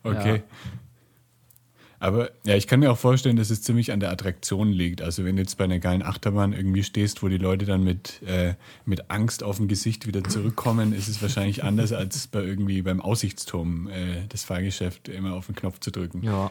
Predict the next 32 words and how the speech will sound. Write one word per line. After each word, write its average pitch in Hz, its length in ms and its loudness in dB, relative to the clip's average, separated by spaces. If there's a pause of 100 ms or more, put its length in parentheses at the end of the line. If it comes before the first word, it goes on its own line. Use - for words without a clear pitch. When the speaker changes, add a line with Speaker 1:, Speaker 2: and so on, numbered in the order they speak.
(120)
Speaker 1:
Gibt's - 200 -10
wahrscheinlich 92 360 -2
auch 95 140 -2
Unterschiede. 95 520 2
Speaker 2:
Also 107 160 2
ich, 127 220 -2
ich, 131 240 -2
ich 131 80 -2
kann 156 120 2
mich 147 100 4
noch 139 60 2
dran 131 160 2
erinnern, 127 240 2
ich 127 120 2
hab 127 100 -4
damals 127 320 2
in 120 140 0
dem, 117 200 2
in 117 120 -2
dem 117 160 2
Kinderland, 139 800 4
äh, - 20 -2
also 120 960 0
quasi 117 320 0
nachdem 127 360 2
es 123 140 2
aus - 520 -6
dem 113 220 2
Looney 139 260 0
Tunes 127 320 -6
Land 117 400 -6
zum 113 680 0